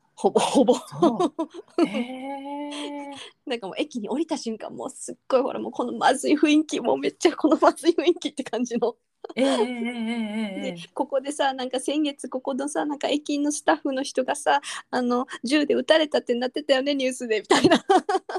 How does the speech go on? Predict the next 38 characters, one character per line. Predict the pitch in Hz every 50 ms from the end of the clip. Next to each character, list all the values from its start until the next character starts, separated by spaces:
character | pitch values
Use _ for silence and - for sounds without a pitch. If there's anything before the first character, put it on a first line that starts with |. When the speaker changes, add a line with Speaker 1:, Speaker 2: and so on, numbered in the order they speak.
| - - - 349 - _ _ _ _ - 349
Speaker 2:
怖 | - - - 294 302 339 381 415
い | 403 320
ね。 | 269 269 285 285 294 294 294 294 330 - 254 254 _ _
Speaker 1:
<laughs> | - 480 415 320
そ | - - - - 285
う。 | - - - _ _ _ _ _ _ _ _ -
Speaker 2:
ま | - 240
あ、 | 226
何 | 233 247 269 311
も | 330 339 349
な | 349 392 381
か | - 392
っ | - -
た | - 240
か | - -
ら | 269 175
そ | 175 - 214
れ | 220
も | 214 214 214
い | - 240 262
い | 254
思 | 208 190 196 202 214
い | 214 208
出 | 226 226
に | 214
な | 214 220
っ | 226 -
て | - 185
る | 170 170
け | 170 156 143
ど、 | 151 151
Speaker 1:
そ |
う。 | 156
Speaker 2:
な | 185
ん | 208 247
か、 | 233 214
Speaker 1:
そ | 202 190 185 175
う。 | -